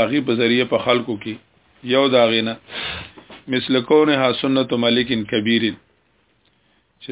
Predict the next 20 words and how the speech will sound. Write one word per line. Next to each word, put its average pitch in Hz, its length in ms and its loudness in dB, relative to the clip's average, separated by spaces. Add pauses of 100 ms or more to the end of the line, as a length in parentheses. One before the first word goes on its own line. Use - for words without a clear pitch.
دا 139 80 6 (100)
چې 135 140 0
کومه 135 360 0
طریقه 120 400 2
د - 20 2 (120)
بادشاه 117 500 2
شي، 113 180 -4
غټ 123 140 2 (100)
بادشاه، 113 440 2 (120)
دانت 127 280 2 (100)
له 104 160 0
الرقاب، 104 500 0 (1400)
چې 123 100 -10 (140)
تابع 127 380 4
وي 139 100 4
د 123 140 4
هغه 123 180 2
د 123 140 0
پاره 113 260 4
سټونه، 117 400 -2